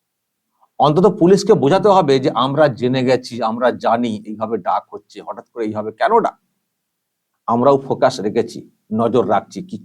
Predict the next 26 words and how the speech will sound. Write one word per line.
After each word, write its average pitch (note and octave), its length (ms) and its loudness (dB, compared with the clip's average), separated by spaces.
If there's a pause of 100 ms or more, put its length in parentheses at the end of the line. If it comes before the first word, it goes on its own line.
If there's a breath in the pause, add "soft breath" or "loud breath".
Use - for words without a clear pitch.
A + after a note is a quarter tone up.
করো C3 260 2
তোমরা A2 300 -4
দেখবো, D2+ 320 -14 (420)
অন্তত C3+ 220 -2 (120)
পুলিশের C#3+ 280 -2
কাছে D3+ 180 0
এই C#3+ 120 4
বার্তাটা A#2 480 0
যাক। G2+ 340 0 (840)
আমি D3 180 0
সেই C#3+ 240 0
জন্যে D#3 280 2 (200)
যখনই F#3 380 2 (100)
এই C#3 100 0
কল B2 260 0
রেকর্ডটা B2 360 -4
পেয়েছিলাম A#2+ 580 -2
থানা A2 260 -8
থেকে G#2+ 220 -12 (140)
কল, A2+ 240 4 (100)
ওই A#2 120 -2
রকম B2 240 -4
ভাবে A2+ 160 -2
কল, G#2 240 -4
"আসতে - 280 -2
হবে, C3+ 260 2